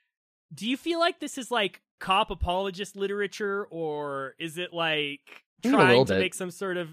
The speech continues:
Speaker 1: me-, i-, is that, is that kind of the vibe?
Speaker 2: Yeah, I mean, definitely kind of the vibe that I get. It's like they're trying to, to make very, very obvious how difficult of a job being swat is, and, like, how, how hard it is to tell who's the right person to shoot and who's the wrong person to shoot.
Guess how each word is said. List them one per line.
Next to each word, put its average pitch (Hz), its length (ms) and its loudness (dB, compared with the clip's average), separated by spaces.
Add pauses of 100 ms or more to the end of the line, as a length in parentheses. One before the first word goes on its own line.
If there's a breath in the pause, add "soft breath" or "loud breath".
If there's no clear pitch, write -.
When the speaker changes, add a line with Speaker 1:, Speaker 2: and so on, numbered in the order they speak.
(100)
Speaker 1:
me-, 170 260 -6
i-, 170 140 -6 (100)
is 180 180 -6
that, 190 260 -2
is 175 100 -10
that 180 180 -6
kind 185 200 -4
of 175 40 -12
the 180 80 -8
vibe? 160 420 -2 (320)
Speaker 2:
Yeah, 151 320 8 (100)
I 131 40 2
mean, 139 200 6
definitely 127 520 2
kind 120 200 2
of 113 60 0
the 110 80 4
vibe 107 200 6
that 104 140 2
I 101 80 4
get. 101 320 6 (340)
It's 127 100 -2
like 147 120 6
they're 151 100 4
trying 135 420 4
to, 123 220 4
to 117 220 -2
make 120 280 4
very, 127 460 6
very 120 300 6
obvious 107 500 4
how 113 100 4
difficult 107 880 -2
of 110 200 2
a 131 100 4
job 98 580 2
being 101 320 0
swat 110 360 2
is, 160 420 -2 (560)
and, 110 100 0
like, 110 140 2
how, 113 480 4 (180)
how 110 300 4
hard 117 260 6
it 117 60 2
is 113 260 0
to 120 80 -2
tell 107 260 4
who's 110 280 -2
the 110 120 -2
right 101 240 4
person 117 300 0
to 113 60 2
shoot - 180 -4
and 107 80 -4
who's 107 140 -4
the 107 100 0
wrong 101 240 2
person 131 360 2
to 147 60 2
shoot. 175 380 2